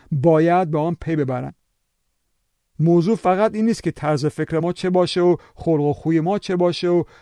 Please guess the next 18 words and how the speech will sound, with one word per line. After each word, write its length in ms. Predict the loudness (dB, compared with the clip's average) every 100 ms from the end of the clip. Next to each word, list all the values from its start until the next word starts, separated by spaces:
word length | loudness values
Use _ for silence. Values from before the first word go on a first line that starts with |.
| -2
رفتار 420 | 0 0 0 0
و 60 | 0
کردار 480 | -2 -2 0 0 0
ما 160 | 0
چه 180 | -2 -4
باشه. 420 | -4 -6 -8 -12 _ _ _ _ _ _ _ _ _ _ _ _ _ -4
موضوع 520 | 0 2 2 0 -2
فقط 360 | -2 0 0 0
این 100 | 0
نیست 180 | -2 0
که 100 | 0
ما 240 | 0 0
از 160 | -4 -6
چه 180 | -8
چیزهایی 440 | -4 -2 0 2 2
بی 140 | 2
بهره 300 | 0 -2 -2
ایم. 200 | -4 -6